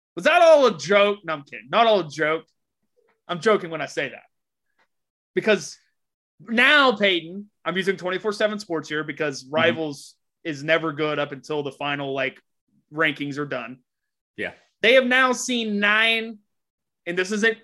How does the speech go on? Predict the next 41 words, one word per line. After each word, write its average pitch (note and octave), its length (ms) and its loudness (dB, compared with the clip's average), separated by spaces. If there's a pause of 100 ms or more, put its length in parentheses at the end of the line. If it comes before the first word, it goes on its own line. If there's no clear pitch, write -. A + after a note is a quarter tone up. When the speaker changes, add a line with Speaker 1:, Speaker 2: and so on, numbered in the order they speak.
Speaker 1:
we F3+ 160 2
haven't G#3 220 2
seen A3 140 -6
anything G#3+ 280 -4
from G3+ 120 -10
Javian G3 300 2
Toviano F3+ 540 -2
yet C3 260 -10
that D3+ 140 -4
Oklahoma D#3 340 -4
has C#3 120 -6
been C#3+ 120 -4
in C3 80 -8
contact C#3 440 -8
with A#2 100 -20
them. C3 220 -20 (1040)
Peyton, G3 380 -4
nine G3+ 1000 0 (640)
of F3 120 -2
the F3+ 60 -4
top G3 280 -2
fourteen F#3+ 420 -4
players F3 300 -2
in E3+ 60 -8
the D#3 40 -10
state E3+ 200 -4
of D#3 80 -12
Texas D3 320 -4
have D3 160 -4
been D3 140 -4
hit D3+ 160 -2
up D3 120 -2
by C#3 160 -2
Oklahoma C3+ 500 -8
in B2 80 -10
the, B2+ 220 -10
in D3 120 -10
the C3 60 -12
first C3+ 280 -10
ten A#2+ 160 -12
days. - 440 -20